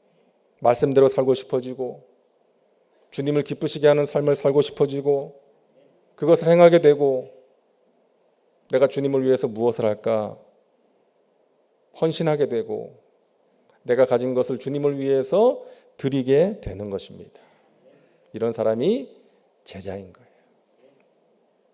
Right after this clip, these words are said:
둘째로 따라하세요. 예수님을 최고의 가치로 여기는 사람. 이 사람이 제자입니다.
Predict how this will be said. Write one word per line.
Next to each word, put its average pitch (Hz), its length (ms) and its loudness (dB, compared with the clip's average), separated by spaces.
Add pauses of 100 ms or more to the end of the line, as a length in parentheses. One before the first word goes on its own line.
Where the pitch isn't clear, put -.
(920)
둘째로 143 680 4
따라하세요. 135 500 8
예수님을 139 800 6 (920)
최고의 202 500 12
가치로 160 440 6
여기는 123 380 8
사람. 95 580 -2 (2250)
이 107 40 -12
사람이 127 340 0
제자입니다. 92 640 -10